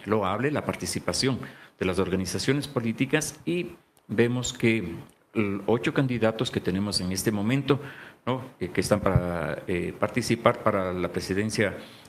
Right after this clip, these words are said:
de la República, nosotros también nos facilita de, de muchas maneras ayudarnos también en los tiempos de calificación, en los tiempos también de impresión de documentos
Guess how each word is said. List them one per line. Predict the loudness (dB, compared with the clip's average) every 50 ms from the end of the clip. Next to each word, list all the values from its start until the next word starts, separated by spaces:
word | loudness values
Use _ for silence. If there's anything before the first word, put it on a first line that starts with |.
| -18 -10
de | -4 2 4 4 4 4 2 0 0 -2
la | -2 0 0 0 0
República, | -2 0 0 0 0 0 0 0 0
nosotros | 0 0 0 -2 -2 -4 -4
también | -4 -2 0 0 0 -2
nos | -4 -4
facilita | -4 -4 -4 -2 -2 -2 -2 -2 2 2 2
de, | 2 2 0 -2 -4 -6 -6 -8
de | -6 -6 -6 -4 -2
muchas | 0 0 0 0 0 0 0 0 2
maneras | 0 0 0 0 0 0 -2 -2 -4 -8 -10 -14 -16 -16 -16 -6 -2
ayudarnos | 0 0 2 2 2 2 2 0 0 0
también | 0 2 2 2 0 0 -2 -2
en | -2 -2
los | 0 -2 -4 0
tiempos | 2 2 2 2 0 -4 -4 -2
de | -4 -4
calificación, | -4 -4 -6 -6 -4 -4 -6 -4 -4 -4 -2 0 0 0 0 -2
en | -4 -4
los | -4 -6 -4
tiempos | -2 -2 -2 -2 -4 -4 -2
también | -2 0 2 2 0 0 -4 -8 -10 -12 -12 -14 -6 2
de | 4 4
impresión | 6 4 2 2 2 0 0 2 0 0 0 0 0 0 0
de | 0 0 2
documentos | 2 2 0 0 0 0 0 0 0 0 -2 -2 -4 -4 -4 -6